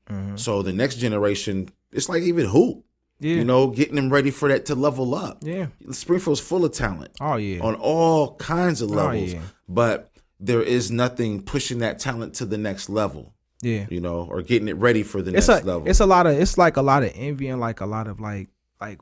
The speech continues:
Speaker 1: weird love. 'Cause I ain't gonna lie, I, I was caught in a little bit 'cause, uh, Andre Iguodala,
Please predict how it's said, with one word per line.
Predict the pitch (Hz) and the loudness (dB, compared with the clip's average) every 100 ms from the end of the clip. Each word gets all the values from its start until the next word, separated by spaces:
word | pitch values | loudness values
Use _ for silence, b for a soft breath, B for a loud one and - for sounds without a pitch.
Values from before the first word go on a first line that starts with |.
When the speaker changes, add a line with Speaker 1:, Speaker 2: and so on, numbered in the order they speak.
| - | -18
Speaker 1:
weird | 117 139 135 120 | -10 -6 -6 -4
love. | 135 139 123 | -2 0 -2
'Cause | - 131 | -2 2
I | 190 | 4
ain't | 175 | 4
gonna | 143 | 2
lie, | 139 139 165 | 4 4 4
I, | 147 | 2
I | |
was | 165 165 | -2 -2
caught | - 147 | -4 -6
in | 131 | -6
a | 120 | -6
little | 135 151 | -4 -4
bit | 117 123 - _ | -4 -8 -10 _
'cause, | - 123 | -12 -8
uh, | 123 110 - | -8 -10 -6
Andre | 139 147 139 | -4 -2 -2
Iguodala, | 123 127 147 135 120 | -2 -2 0 0 -4